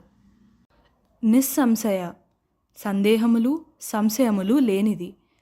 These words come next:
సాధారణంగా మనం దేన్ని పూర్తిగా నమ్మనూ లేము, నమ్మకుండా ఉండనూ లేము. ఇదే సంశయ స్థితి. సంపూర్ణ జ్ఞానం ఉంటే కానీ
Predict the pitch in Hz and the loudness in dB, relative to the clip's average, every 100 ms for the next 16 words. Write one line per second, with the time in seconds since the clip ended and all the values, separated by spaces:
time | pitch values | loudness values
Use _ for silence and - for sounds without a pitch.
0 | _ - 208 190 220 294 302 294 285 294 | _ -12 -6 -4 0 2 2 2 2 2
1 | 285 269 285 220 185 196 226 277 285 220 | 2 2 2 2 -2 -2 0 0 0 -4
2 | 220 226 240 247 185 170 180 202 220 220 | -4 -6 -4 -2 -4 -4 -4 0 0 2
3 | 214 254 330 - _ - 262 254 262 269 | 2 0 0 -8 _ -4 0 2 2 2
4 | 247 240 262 196 208 247 262 196 170 175 | 2 2 0 0 0 2 2 0 -6 -12
5 | - _ _ - 196 254 311 302 240 247 | -18 _ _ -10 -2 0 0 2 0 2
6 | 226 220 - 180 170 - _ _ _ _ | -2 -2 -8 -10 -12 -18 _ _ _ _
7 | - 208 196 202 285 302 302 220 202 190 | -10 -4 -2 2 2 4 2 0 -2 -4
8 | 196 254 262 214 196 202 202 190 175 190 | -2 0 0 0 -4 -4 -6 -6 -6 0
9 | 262 | 0